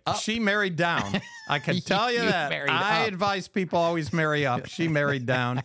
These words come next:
Speaker 2: I married up. Well, anyway, rolling to Jerusalem. You always have to make a distinction between high Judaism,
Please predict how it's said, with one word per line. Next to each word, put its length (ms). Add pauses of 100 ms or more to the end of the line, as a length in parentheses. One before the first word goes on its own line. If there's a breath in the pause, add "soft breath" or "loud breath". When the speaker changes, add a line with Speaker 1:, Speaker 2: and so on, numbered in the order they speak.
(160)
Speaker 2:
I 180
married 360
up. 180 (480 loud breath)
Well, 280
anyway, 360
rolling 420
to 120
Jerusalem. 640 (280 loud breath)
You 160
always 340
have 220
to 80
make 240
a 60
distinction 720
between 400
high 340
Judaism, 720